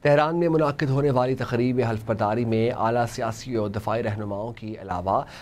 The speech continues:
मुख्तलिफ ममालिक के सरबराहान ने ममालिक और वफूद ने भी शिरकत की। पाकिस्तान की जानिब से तकरीब हल्फ बर्दारी में नायब वज़ीर आज़म और वज़ीर ख़ारजा इसहाक डार ने शिरकत की। ईरानी सदर मसूद पेजेश्कियान ने अपने खिताब में कहा कि दुनिया के साथ तामीरी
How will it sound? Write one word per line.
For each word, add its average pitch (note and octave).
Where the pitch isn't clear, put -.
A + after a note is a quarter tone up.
मुख्तलिफ D3
ममालिक A2+
के A#2
सरबराहान G#2
ने A#2+
ममालिक G2+
और A2+
वफूद C#3+
ने C3+
भी G2+
शिरकत F2+
की। -
पाकिस्तान A#2+
की A2+
जानिब A2
से A2
तकरीब G#2+
हल्फ G#2
बर्दारी G#2
में G#2+
नायब G#2+
वज़ीर G#2+
आज़म G#2
और G#2+
वज़ीर G2+
ख़ारजा G2
इसहाक G2+
डार G2+
ने G#2
शिरकत F#2
की। F2
ईरानी A2
सदर A2
मसूद G#2+
पेजेश्कियान G#2
ने A2
अपने A2
खिताब G2+
में G#2
कहा G2+
कि A#2
दुनिया G#2+
के G#2
साथ G2+
तामीरी G#2